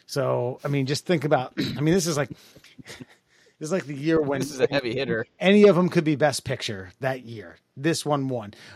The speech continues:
Speaker 1: Uh, a Russian prankster posing as Ukraine's ex-president, Petro Poroshenko, managed to contact Angela Merkel, who is the, who was at one point the German,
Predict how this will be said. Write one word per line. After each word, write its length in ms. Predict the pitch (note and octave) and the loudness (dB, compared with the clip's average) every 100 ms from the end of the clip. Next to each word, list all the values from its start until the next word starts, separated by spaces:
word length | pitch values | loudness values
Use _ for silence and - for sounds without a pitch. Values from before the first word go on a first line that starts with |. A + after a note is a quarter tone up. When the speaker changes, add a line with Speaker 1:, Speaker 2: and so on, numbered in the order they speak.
| - | -6
Speaker 1:
Uh, 200 | C#3+ D#3 | -4 4
a 80 | D#3 | 6
Russian 400 | D3 G3+ G#3 F3 | 6 6 4 0
prankster 440 | - E3+ D3+ C3 | -2 -4 -4 -6
posing 400 | A2 D#3 C3+ D#3 | 0 2 2 0
as 160 | C#3 A2+ | -2 -2
Ukraine's 500 | C#3+ - C#3+ C3+ A#2 | -6 -4 -6 -4 -6
ex-president, 840 | C3 - - C#3+ C3 B2+ C3 A#2 - - _ - - | -10 -10 -4 -2 0 -2 -4 -6 -16 -20 _ -20 -6
Petro 840 | G#3 G#3+ G3+ G3+ G3 G3 F#3+ C3+ - | -4 -2 2 4 6 6 4 -2 -4
Poroshenko, 880 | F#3 F#3 E3 - G3+ F#3 D3+ C3 | 0 2 2 2 0 2 2 2
managed 320 | C3+ D3 D#3+ - | 0 -2 -2 -6
to 80 | |
contact 640 | G#2 C#3 C#3+ C#3 C#3 C3+ - - - - | -10 -6 -4 -4 -2 -4 -6 -20 -20 -8
Angela 460 | B2+ D3+ C#3 G3 | -4 -2 -2 -2
Merkel, 560 | G#3 E3+ C3 C3+ D3+ - - _ - | 0 0 0 -2 -4 -6 -16 _ -2
who 260 | C#3+ C#3+ | 0 2
is 240 | C#3+ C3 A2+ | 2 0 -4
the, 560 | C#3+ C#3 C3+ C3+ C#3 | -8 -6 -6 -8 -8
who 120 | B2+ C#3 | -6 -6
was 360 | A#2+ F#3 G3 | 2 4 4
at 80 | F3+ | 2
one 200 | C#3+ C3+ | -2 -4
point 340 | - C3 A#2+ | -4 -8 -8
the 160 | - B2 | -10 -10
German, 580 | G#2+ C3 D3 C#3 C#3 | -8 -4 -4 -4 -6